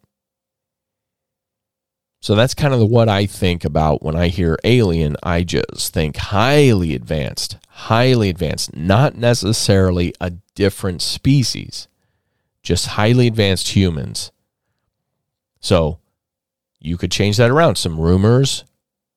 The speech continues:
not based on documents, but are based on witness testimonies,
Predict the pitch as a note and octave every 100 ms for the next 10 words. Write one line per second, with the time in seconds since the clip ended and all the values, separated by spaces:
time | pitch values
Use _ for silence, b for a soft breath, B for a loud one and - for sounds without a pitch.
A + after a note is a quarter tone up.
0 | _ _ _ F2 - D2+ G#2+ - C#3+ D3
1 | E3+ D#3+ B2 A#2+ A#2 - - _ _ _
2 | _ _ _ _ _ _ _ _ D2 F2
3 | F#2+ A#2 B2+ - C3+ C#3+ C#3+ C3+ - C#3+
4 | - C#3 B2+ A#2+ -